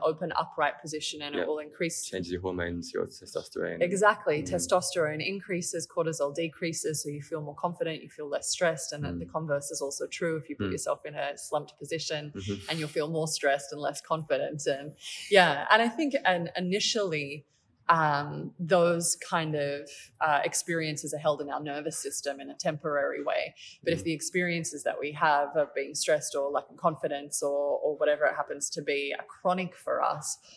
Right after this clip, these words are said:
Speaker 1: over time, they'll stop just being held in our nervous system and they'll start to be held in our fascial system as well.
Speaker 2: Right,
Speaker 1: And
Speaker 2: got
Speaker 1: that's
Speaker 2: it.
Speaker 1: when they become those chronic postural distortions
Speaker 2: Sure.
Speaker 1: that, and, and, and through that chronic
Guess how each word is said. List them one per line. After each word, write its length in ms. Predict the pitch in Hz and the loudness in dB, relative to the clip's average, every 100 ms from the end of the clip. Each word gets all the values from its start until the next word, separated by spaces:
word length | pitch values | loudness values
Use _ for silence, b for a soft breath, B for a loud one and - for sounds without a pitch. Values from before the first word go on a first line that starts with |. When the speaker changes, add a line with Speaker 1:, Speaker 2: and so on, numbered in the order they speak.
| - | 2
Speaker 1:
over 160 | 160 156 | 2 2
time, 560 | 160 185 165 147 143 147 | 0 4 4 4 0 2
they'll 180 | 139 | 2
stop 380 | 143 - 160 - | 2 4 4 4
just 160 | 147 - | -4 -6
being 160 | 143 | -6
held 180 | 139 147 | -2 -2
in 100 | 151 | -2
our 120 | 135 139 | -6 -6
nervous 320 | 139 143 - | -8 -6 -6
system 360 | 147 - 139 135 | -6 -4 -6 -6
and 100 | 131 | -10
they'll 80 | |
start 300 | - 151 135 - | -4 0 0 0
to 100 | 151 | -6
be 220 | 135 131 | -6 -8
held 340 | 139 135 - - | -2 0 0 -4
in 100 | - | -12
our 80 | - | -10
fascial 300 | - - 90 | -10 -10 -8
system 340 | - - - - - | -8 -8 -10 -10 -10
as 120 | - | -4
well. 220 | - - | -2 -2
Speaker 2:
Right, 340 | 92 90 87 87 | -2 2 2 2
Speaker 1:
And 80 | 156 | 6
Speaker 2:
got 80 | 151 | 6
Speaker 1:
that's 140 | - | 6
Speaker 2:
it. 40 | 156 | 2
Speaker 1:
when 160 | 147 | 0
they 140 | 139 139 | -4 -8
become 420 | 143 - 143 139 | -12 -10 -10 -6
those 360 | 139 - - - _ | -6 -6 -6 -10 _
chronic 460 | - - 156 139 - | -8 2 2 2 -6
postural 480 | - 139 - 147 139 | -6 -6 -4 -6 -4
distortions 640 | - - - - - - | -4 -2 -2 -2 -10 -8
Speaker 2:
Sure. 220 | - 90 90 | 0 4 2
Speaker 1:
that, 160 | - b b - | 0 b b 0
and, 160 | 156 147 | 0 2
and, 380 | 156 151 147 151 | -2 0 -4 -6
and 180 | - 147 | -6 -6
through 260 | - 160 147 | -8 -6 0
that 200 | 143 - | 0 0
chronic 340 | 143 135 - | -4 -4 -6